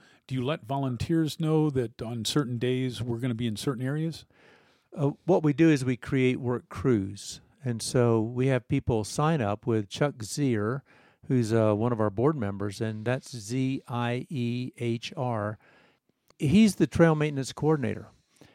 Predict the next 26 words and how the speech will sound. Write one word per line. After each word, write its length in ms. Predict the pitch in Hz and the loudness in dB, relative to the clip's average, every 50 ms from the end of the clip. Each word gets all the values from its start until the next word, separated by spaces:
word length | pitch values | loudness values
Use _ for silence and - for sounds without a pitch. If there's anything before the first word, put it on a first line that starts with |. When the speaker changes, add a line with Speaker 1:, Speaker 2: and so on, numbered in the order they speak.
| _ _ - | _ _ -4
Speaker 2:
And 240 | - 135 135 131 131 | -2 0 0 0 2
we 260 | 127 143 160 175 175 160 | 2 2 2 2 2 -2
set 300 | - - - 165 151 147 | -4 0 2 2 4 4
up 160 | 147 143 - | 2 -2 -4
work 300 | 143 127 139 151 143 - | -2 0 0 0 0 0
crews. 280 | - 135 127 120 104 110 | 0 2 2 2 2 2
We've 200 | 127 143 151 143 | 0 0 0 2
got 240 | 156 147 143 147 143 | 2 2 2 2 0
one 240 | 143 135 135 127 127 | -2 -2 -2 -2 -2
this 200 | 131 139 131 - | -2 -4 -6 -6
coming 340 | - - 147 147 156 156 147 | -4 -4 -4 -4 -4 -6 -6
Saturday 840 | - - - - 147 131 120 113 113 120 113 127 151 180 185 - _ _ _ _ _ _ _ - | -6 -6 -4 -2 0 2 2 2 0 0 0 0 0 -2 -2 -4 _ _ _ _ _ _ _ -6
on 140 | 131 117 120 | -4 -2 -2
the 140 | 120 120 117 | -2 0 0
eighteenth 480 | 120 143 147 - - 143 139 123 - | 0 -2 -2 -4 -4 -4 -4 -4 -4
of 120 | 135 120 107 | -6 -6 -6
June, 380 | - - 120 113 120 123 127 | -4 -2 -2 0 0 -2 -2
and 80 | 127 117 | -4 -4
we 120 | 117 117 | -2 -2
have 160 | 117 120 120 110 | -2 -2 -2 -2
another 260 | 113 117 120 127 123 | -2 -2 0 0 0
one 120 | 127 123 | 0 -2
on 140 | 123 120 117 | -2 -4 -6
the 60 | 113 | -6
June 340 | 104 101 113 123 123 123 113 | -8 -6 -6 -4 -4 -6 -8
twenty-fifth. 840 | - - 127 117 113 104 95 - - 151 156 170 165 - - - | -10 -8 -8 -6 -6 -8 -10 -6 -2 0 0 0 0 -2 -6 -20